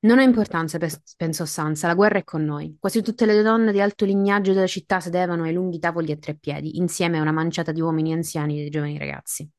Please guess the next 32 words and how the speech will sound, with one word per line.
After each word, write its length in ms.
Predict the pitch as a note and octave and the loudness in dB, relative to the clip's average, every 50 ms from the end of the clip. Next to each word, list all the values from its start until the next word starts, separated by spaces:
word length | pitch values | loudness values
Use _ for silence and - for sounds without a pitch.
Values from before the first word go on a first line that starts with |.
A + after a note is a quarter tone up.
| _ _ _ _ _ _ _ _ _ _ - | _ _ _ _ _ _ _ _ _ _ 0
Le 60 | F#3+ | 4
donne 320 | F#3+ A3+ B3+ C4+ C#4 C4+ | 4 6 6 6 6 4
erano 240 | - G#3+ F#3 F#3 F3+ | 4 2 0 2 2
mogli, 440 | F3+ F#3 G3 G#3 A3+ A3 G#3+ A3 A3+ | 2 2 2 2 2 0 -2 -4 -6
figlie, 460 | - - G3+ G3+ G#3+ G#3+ G3+ G3+ F#3+ F3+ | -4 -2 0 0 2 2 2 0 0 2
madri 320 | E3+ E3 E3+ E3 E3 D#3+ | 2 0 0 0 -2 -4
e 40 | D3+ | -4
sorelle. 600 | D#3 - - D3+ C#3+ C3+ D3 D#3 D3+ D#3 D#3 - _ _ _ _ | -4 -4 -4 -2 -2 -4 -4 -6 -8 -8 -10 -12 _ _ _ _
I 80 | E3+ | 2
loro 200 | F3 F3 F3 F3 | 4 6 6 6
uomini 360 | F3+ F#3 F#3+ F#3+ G3 F#3 F3+ E3+ | 6 6 4 4 4 4 2 2
erano 240 | E3 E3 E3 E3 | 2 0 0 0
mandati 380 | E3 E3 E3 E3 E3+ E3+ E3 F3 | 0 0 0 0 0 0 -2 -2
a 40 | D#3 | -6
combat-, 420 | - - E3 D#3+ D#3+ D#3+ D#3 - _ | -4 -4 -2 -2 0 -2 -4 -6 _
erano 220 | - E3 D#3+ E3 | -8 -6 -4 -4
stati 260 | D3+ - - D#3+ - F3 | -4 -4 -6 -4 -2 -2
mandati 320 | E3 D#3+ E3 D#3+ D#3 D#3+ | 0 0 0 -2 -2 -4
a 40 | D#3 | -10
combattere 500 | D3+ - D#3+ D#3 D#3 D3+ D#3 D#3 D#3 D#3 | -8 -6 -4 -2 -2 -4 -4 -8 -6 -6
Lord 200 | D3+ D3+ D3+ - | -6 -6 -6 -8
Stannis. 680 | - - - - - - - D#3 D#3 - - - - _ _ _ _ _ _ | -14 -14 -12 -12 -12 -10 -12 -12 -12 -12 -14 -14 -16 _ _ _ _ _ _
Molti 300 | - G3 G#3+ A3+ A3 - | 0 2 4 4 2 2
non 120 | G3 E3+ D#3+ | 0 -2 -2
sarebbero 340 | - D#3+ D#3 D#3 D3+ D3+ D3 | -2 -4 -4 -4 -4 -6 -6
tornati. 480 | - D#3 D3 - - - D3+ - - - _ _ _ _ _ _ | -6 -8 -10 -10 -14 -14 -16 -18 -20 -20 _ _ _ _ _ _
L'aria 280 | - F3+ F#3+ G3+ G#3 G3+ | 0 2 2 4 4 4
era 140 | F#3 F3+ F3 | 2 2 0
pesante 380 | F#3 E3 F3+ E3 D#3 D#3 D#3 | -2 -2 -2 -2 -2 -2 0
di 80 | D#3 D#3 | 0 0
quella 180 | D3+ D#3 D#3 D3+ | 0 0 -2 -2
consapevolezza. 760 | D3+ D3+ D3 - - D#3 D3+ D#3 D3 C#3+ C#3+ - - - | -4 -6 -6 -6 -8 -6 -6 -6 -6 -8 -8 -8 -8 -8